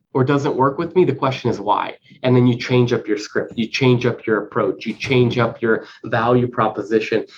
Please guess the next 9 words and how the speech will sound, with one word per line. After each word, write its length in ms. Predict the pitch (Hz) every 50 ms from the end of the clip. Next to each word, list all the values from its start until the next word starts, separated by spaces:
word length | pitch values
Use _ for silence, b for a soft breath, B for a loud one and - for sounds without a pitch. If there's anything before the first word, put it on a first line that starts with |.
| B B
and 140 | - 131 139
you'll 200 | 156 185 196 170
realize 640 | 143 160 190 208 208 180 139 123 120 123 123 120 - -
that 220 | 123 117 113 -
with 220 | 120 120 123 - - -
every 580 | 147 160 160 160 180 180 175 160 143 - - _ _ -
different 460 | 139 139 139 - 160 139 117 117 117
lead 260 | 120 120 127 131 127
source, 480 | - - 156 160 170 180 180 - -